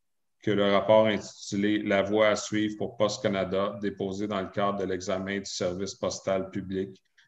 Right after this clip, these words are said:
mené en deux mille seize par le gouvernement fédéral, recommande que Poste Canada diversifie ses services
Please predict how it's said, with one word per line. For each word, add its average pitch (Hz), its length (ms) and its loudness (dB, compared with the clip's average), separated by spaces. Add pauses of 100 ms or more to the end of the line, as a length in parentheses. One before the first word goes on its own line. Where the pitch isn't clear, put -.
mené 101 260 -2
en 101 100 0
deux 101 100 0
mille 104 160 0
seize 107 340 2
par 95 140 -2
le 95 80 -2
gouvernement 95 480 -4
fédéral, 95 580 -2 (460)
recommande 110 480 4
que 107 60 2
Poste - 320 0
Canada 110 520 0 (1040)
diversifie 110 680 0
ses 117 160 0
services 98 920 -2